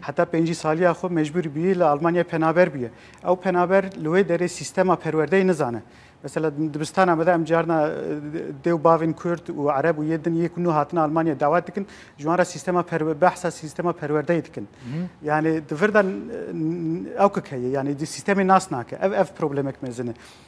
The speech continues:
Speaker 1: Yani tu yê çawa bikarî bî di welatkî de, welatekî nû yê ji bo te, tu yê hem bi xwe tişta f-, fêr bibî, hîn bibî,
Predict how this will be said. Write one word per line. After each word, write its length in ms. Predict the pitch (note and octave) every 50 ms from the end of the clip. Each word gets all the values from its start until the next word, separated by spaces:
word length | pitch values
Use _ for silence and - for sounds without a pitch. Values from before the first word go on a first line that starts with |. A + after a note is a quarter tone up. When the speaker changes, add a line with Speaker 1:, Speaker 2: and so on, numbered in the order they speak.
| - - -
Speaker 1:
Yani 180 | D#3 C#3+ D3+
tu 100 | D3+ -
yê 120 | D#3+ E3 D#3
çawa 400 | - - G3 G3 G3 F#3+ F3 F#3
bikarî 380 | G3+ - G3 F#3 F3 F3+ D#3
bî 160 | E3+ F3 E3+ F#3
di 120 | F#3 D#3+
welatkî 560 | D#3+ D3 D3+ D#3+ E3+ G3 G3 F#3+ - - D#3
de, 120 | D#3+ D3 C#3 -
welatekî 760 | D3+ D#3 D#3+ D#3 D#3+ D3+ D3 D3 F3 F#3 F3+ F#3+ D#3+ - F3+
nû 160 | D#3 E3 F3+
yê 120 | G3 F#3+ E3+
ji 180 | C3 B2+ B2
bo 120 | C#3+ C3+ C3
te, 240 | - F3+ F#3 G3 - - - - - - _ -
tu 60 | D3+
yê 100 | D3+ D3+
hem 260 | D3 F#3 G3 F#3+ D#3+
bi 40 | E3
xwe 400 | D#3+ - - F#3+ G3 G#3 G#3+ A3 G#3 - - - - - - - _ _ _
tişta 500 | - E3 - - F#3+ F#3+ F#3+ F#3+ - - - -
f-, 280 | F#3 - - - - F#3
fêr 400 | F#3+ - - - F#3 F#3 F3+ F3+
bibî, 260 | F#3+ F3 F#3+ F#3 C#3+
hîn 180 | F#3 G3 G3+ F#3
bibî, 260 | G3+ F#3 G#3 G#3 G3